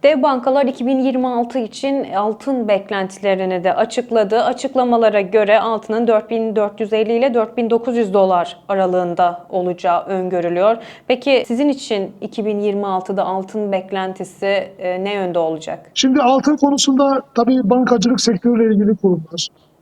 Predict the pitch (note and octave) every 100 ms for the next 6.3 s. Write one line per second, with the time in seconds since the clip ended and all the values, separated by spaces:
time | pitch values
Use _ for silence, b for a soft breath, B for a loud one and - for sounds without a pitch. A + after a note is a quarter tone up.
0 | _ - F#3+ A3 A3+ G#3+ G#3 G3+ G3 G#3+
1 | G3+ F3+ D#3 C#3+ D3 - - A#3+ E3+ D#3
2 | - F#3 G3+ G3 G3 - _ _ _ _
3 | _ D#3+ F3+ G3+ G3 G#3 G3+ G#3 F3+ D#3+
4 | D3+ C#3 D#3+ - - F3+ G3 G3 A3+ A3
5 | G#3 F#3 D#3+ - C3+ G3 - _ _ _
6 | _ -